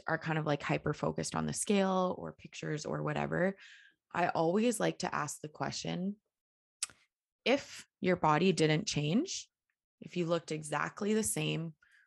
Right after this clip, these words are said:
would you still exercise and eat healthy?" And sometimes people say no, and that's okay. That means that they're not at a point where they've recognized all of the other benefits yet. Um, but oftentimes people would s-,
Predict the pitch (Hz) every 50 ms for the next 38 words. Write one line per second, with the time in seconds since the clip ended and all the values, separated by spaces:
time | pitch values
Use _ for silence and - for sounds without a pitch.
0 | _ _ _ _ - 165 180 180 165 170 175 165 - - 165 165 - - - -
1 | - 151 147 - 156 151 147 143 143 143 - - 139 - - - - - - -
2 | - - - - _ _ _ _ _ _ _ _ _ - - - _ _ _ _
3 | _ _ _ _ _ - 165 156 151 151 - - - 160 180 185 - 277 285 320
4 | 320 - - 226 190 - 196 196 - - 175 175 160 151 - - - 240 - -
5 | _ _ _ _ _ _ _ _ _ _ _ _ _ 160 156 156 147 147 151 -
6 | - 170 165 - 151 143 147 165 170 160 147 139 - - 156 147 147 147 147 -
7 | 147 143 - 143 147 147 143 147 147 151 147 147 147 - - - 143 139 143 143
8 | - - 147 143 139 139 139 139 139 135 139 139 135 - 139 135 - - - 165
9 | 147 143 143 147 - 135 123 135 143 160 151 147 143 143 147 147 147 - - 143
10 | 151 - - - - - 165 160 185 233 240 - - - - - - - - _
11 | _ _ - 185 175 170 170 - - - - - - - _ _ _ _ _ _
12 | _ 180 170 - - 165 190 - - 220 214 233 254 240 226 214 - - 196 180
13 | - 170 180 170 170 165 165 160 - - - - -